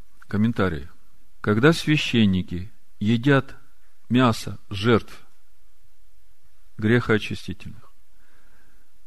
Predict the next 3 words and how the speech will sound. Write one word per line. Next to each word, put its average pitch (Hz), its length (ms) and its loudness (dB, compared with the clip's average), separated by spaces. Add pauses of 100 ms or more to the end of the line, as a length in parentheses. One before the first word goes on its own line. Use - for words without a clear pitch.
(300)
искупаются 120 960 6
грехи 107 600 0 (240)
владельцев – 95 840 0